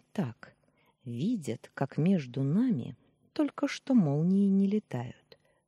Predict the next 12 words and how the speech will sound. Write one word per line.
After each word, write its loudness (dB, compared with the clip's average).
Притихли -4
оба. -10
Разливаю -2
заварку, -2
добавляю -4
кипяток. -14
Детям 0
разбавляю 0
прохладной -4
водой -4
из -14
фильтра. -14